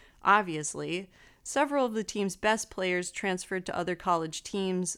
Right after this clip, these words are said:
leading them to success, while Baylor's team floundered, losing a majority of their games the, for the next four years.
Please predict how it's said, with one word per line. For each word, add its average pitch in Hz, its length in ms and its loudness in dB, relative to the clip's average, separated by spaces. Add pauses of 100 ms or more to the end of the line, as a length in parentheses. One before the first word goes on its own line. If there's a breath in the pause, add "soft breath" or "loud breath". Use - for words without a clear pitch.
leading 208 360 0
them 185 200 0
to - 140 -12
success, - 640 0
while 170 180 2
Baylor's 185 440 0
team 175 260 -2
floundered, 165 720 -2 (360)
losing 214 340 0
a 202 60 2
majority 220 480 2
of 196 100 -2
their 202 100 0
games 165 500 -2
the, 170 220 -2 (120)
for - 180 -4
the 185 100 0
next - 280 0
four 175 260 -2
years. 151 560 -4